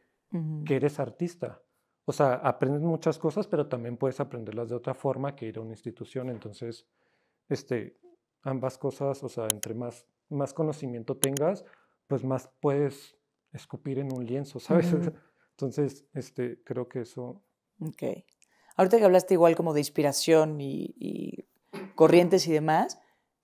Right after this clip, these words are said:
Speaker 1: ¿quiénes podrían ser así justo tus mayores inspiraciones o la corriente que más te atraiga o con la que más te
Speaker 2: Pues,
Speaker 1: identificas?
Speaker 2: lo, lo que más,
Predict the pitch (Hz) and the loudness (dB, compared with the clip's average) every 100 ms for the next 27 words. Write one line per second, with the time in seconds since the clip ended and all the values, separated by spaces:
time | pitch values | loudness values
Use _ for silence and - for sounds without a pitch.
0 | _ 214 208 208 170 160 165 170 160 139 | _ 8 8 8 8 8 6 4 2 0
1 | 143 143 151 160 151 147 143 143 156 156 | -6 -6 -4 -4 -2 -4 -2 2 4 2
2 | - - 139 139 156 143 143 143 139 151 | -4 -4 -4 -2 -2 -2 -4 -4 -2 0
3 | 151 156 143 - 139 139 - 139 - 139 | 2 2 0 -4 -2 -4 -6 -8 -4 -4
4 | 147 - - - - 151 151 156 - 147 | -2 -4 -6 -6 -2 -2 0 -4 -4 -4
5 | 139 170 151 - 143 - 190 165 160 165 | 4 4 4 -2 -4 -4 2 4 8 8
6 | 208 190 165 160 165 160 170 185 - - | 8 4 4 4 2 4 4 4 0 -20